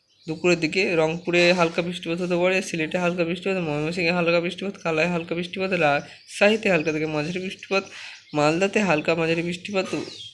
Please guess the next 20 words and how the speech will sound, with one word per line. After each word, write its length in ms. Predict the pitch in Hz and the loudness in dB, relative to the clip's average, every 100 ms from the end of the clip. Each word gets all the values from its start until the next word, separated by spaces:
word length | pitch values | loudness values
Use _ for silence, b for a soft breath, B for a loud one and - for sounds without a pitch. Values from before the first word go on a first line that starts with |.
| - - - - | -20 -20 -20 -8
দক্ষিণ 280 | 180 180 226 | -6 -2 0
দিনাজপুরে 480 | 202 170 170 - 180 - B B - | 2 2 0 0 0 0 B B 2
হালকা 260 | 165 175 196 190 B B _ - | 2 6 4 2 B B _ -6
বৃষ্টিপাতের 440 | 175 175 175 175 180 | -6 -2 2 2 2
সম্ভাবনা 280 | 175 175 | 0 0
রয়েছে, 180 | 175 185 | 0 0
উত্তর, 340 | 180 175 175 175 - - - | -2 -2 -2 -2 -4 -12 -6
দক-, 220 | 156 - _ _ - | -6 -8 _ _ -14
উত্তর 220 | 175 202 | -4 -2
দিনাজপুর, 440 | 185 175 175 175 180 | 0 2 0 2 6
আলিপুরদুয়ার, 500 | 165 156 165 170 170 | 6 6 0 0 0
কোচবিহার, 520 | 170 160 151 156 175 165 | 0 -2 -2 2 2 4
দার্জিলিং, 500 | 151 147 151 165 170 | 4 4 2 -2 0
জলপাইগুড়ি, 520 | 165 147 156 160 160 165 | 0 0 2 0 0 0
এখানে 200 | 165 196 | 0 0
কিন্তু 220 | 180 170 190 | 0 -2 -2
হালকা 300 | 156 147 156 | -2 -2 -4
বৃষ্টিপাতের 440 | 151 - 160 160 160 | -6 -4 -4 -4 -4
সম্ভাবনা 340 | 139 139 151 160 | -6 -6 -6 -8
থাকছে 300 | 143 - | -10 -4